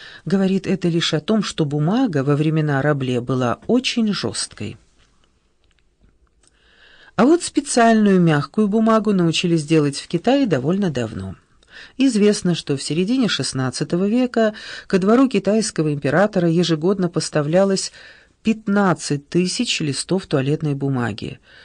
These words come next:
толстой, мягкой, пропитанной благовониями,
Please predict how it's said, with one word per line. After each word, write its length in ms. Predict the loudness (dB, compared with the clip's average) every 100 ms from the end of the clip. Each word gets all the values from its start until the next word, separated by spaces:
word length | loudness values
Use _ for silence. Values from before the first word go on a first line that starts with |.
| -20 _
толстой, 680 | 2 2 -2 -2 -2 -2 -4
мягкой, 680 | -2 0 0 -4 -6 -6 -6 _ _
пропитанной 640 | -2 0 0 -2 -2 -2 -2
благовониями, 1040 | 0 0 0 0 -4 -2 -2 -2 -4 -6